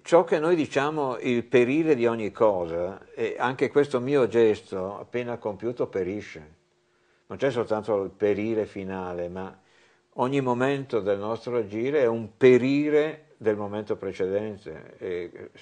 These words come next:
si muore continuamente. Ebbene, questo che crediamo un andar nel nulla è in verità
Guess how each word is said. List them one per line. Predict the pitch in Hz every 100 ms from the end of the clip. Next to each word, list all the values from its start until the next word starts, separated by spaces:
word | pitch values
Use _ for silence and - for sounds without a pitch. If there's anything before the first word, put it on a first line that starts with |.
| 113
si | - - 147
muore | 131 135 135 131 120
continuamente. | 107 98 92 78 69 _ _ - - - -
Ebbene, | - 135 185 160
questo | 127 180 190
che | 156 151
crediamo | 131 113 110 131 151 135 123 -
un | 117 120 -
andar | 113 117 107 120 143 127
nel | 110 113 104
nulla | 101 107 95 85 80 85 101 - _ - _ _ _
è | -
in | 196 175 151 180 165 120
verità | 120 101 90 - 80 73